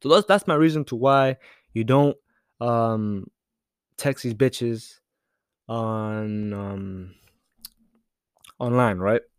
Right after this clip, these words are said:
Now, I have, uh, I have ten minutes, right? So, actually, no, uh, yeah, I have ten minutes. Fuck it, I'll just talk about this last one. So now, <clears throat> uh, uh,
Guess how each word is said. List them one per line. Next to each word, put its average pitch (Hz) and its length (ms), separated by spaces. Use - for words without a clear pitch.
Now, 156 520
I 151 80
have, 196 320
uh, 170 320
I 160 60
have 185 160
ten 165 320
minutes, 104 300
right? 117 220
So, 123 480
actually, 143 260
no, 123 120
uh, 131 300
yeah, 110 200
I - 20
have 120 140
ten 101 140
minutes. 90 260
Fuck 120 280
it, 117 40
I'll 131 140
just 135 220
talk 127 180
about 117 220
this 113 200
last 95 300
one. 78 140
So 135 140
now, 139 340
<clears throat> 170 40
uh, 139 880
uh, - 40